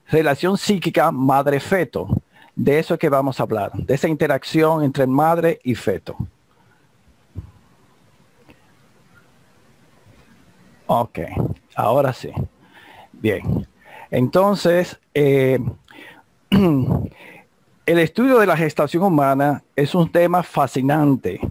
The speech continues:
que refleja la bondad y la sabiduría divina por la belleza y sublimidad de que se reviste.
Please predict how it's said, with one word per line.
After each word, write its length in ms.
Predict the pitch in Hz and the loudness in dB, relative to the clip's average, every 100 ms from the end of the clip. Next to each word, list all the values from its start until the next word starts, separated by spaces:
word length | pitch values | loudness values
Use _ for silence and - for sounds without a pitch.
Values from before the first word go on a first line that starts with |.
| - - - _ _ _ - | -10 -20 -20 _ _ _ -2
que 180 | 170 | 0
refleja 540 | 180 190 - 160 156 170 | 2 0 0 0 2 2
la 100 | 147 | 2
bondad 480 | 127 123 147 160 160 | 0 0 0 0 0
y 80 | 156 | -2
la 100 | 131 | 0
sabiduría 560 | 139 127 127 143 160 | 0 0 2 4 2
divina 560 | 160 175 160 147 175 175 - _ _ _ | 2 0 2 2 2 -2 -14 _ _ _
por 80 | 160 | 2
la 80 | 170 | 2
belleza 460 | 180 165 160 147 156 | 2 2 0 2 0
y 20 | |
sublimidad 640 | 156 139 143 139 143 147 | 0 2 2 2 2 2
de 100 | 147 | -2
que 120 | - | -6
se 160 | 127 127 | -2 -2
reviste. 580 | 127 120 156 - - | 0 0 0 -2 -10